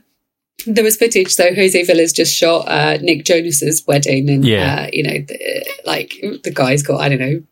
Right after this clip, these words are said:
Speaker 1: twenty-five million followers or something. Um, and it, there was some footage of her walking down the aisle. Did you see it? And she had, um, this veil on that took twelve people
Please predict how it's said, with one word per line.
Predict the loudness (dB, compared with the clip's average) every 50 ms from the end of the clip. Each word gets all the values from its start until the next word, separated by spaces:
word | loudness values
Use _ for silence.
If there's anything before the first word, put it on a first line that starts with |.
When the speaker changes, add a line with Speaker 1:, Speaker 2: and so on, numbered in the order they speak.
| _ _ _ _ _ _ _ -10 -4
Speaker 1:
twenty-five | -2 0 0 0 0 0 0 0 0 0
million | 0 0 0 0 0 -2 -4 -2
followers | -2 0 0 0 0 -2 -2 -2
or | -2
something. | -2 -2 -2 -2 -4 -4 -6 -8 -8 -8 -8 -6 -6 -8 -8 -10 -4 -2
Um, | 0 2 2 2 0 -4 -10 -12 _ -4
and | -4 -2 -2 -2
it, | -2 -2 -2 -4 -6
there | -10 -6 -2 0 0
was | 2 2 0 0
some | 0 0 -2 0
footage | 0 0 0 2 2 2 2 2 2 0
of | -2 -2 -4 -6 -14 -14 _ -6
her | -2 0 2 2 2 2
walking | 2 2 0 -2 -2 -2 0
down | 2 2 2 2
the | 0 0 0
aisle. | 0 0 0 0
Did | -2 -2 0
you | 0
see | 2 2 2 2
it? | 2 0 -2
And | -4 -4 -2
she | -2 0 2 2 2 2
had, | 0 -2 -2 -2 -2 -2 -2 -2 -2
um, | -2 -2 -2 -4 -6 -6
this | -4 -4 -4 -2
veil | 0 2 2 2 2 2 2 2 2
on | 2 2 2 0
that | 0 -2 -2
took | -4 -4 -4 -4 -6
twelve | -6 -4 0 0 0 0 0 -2 -4
people | -6 -6 -6 -2 -2 0 0 0 -2 -2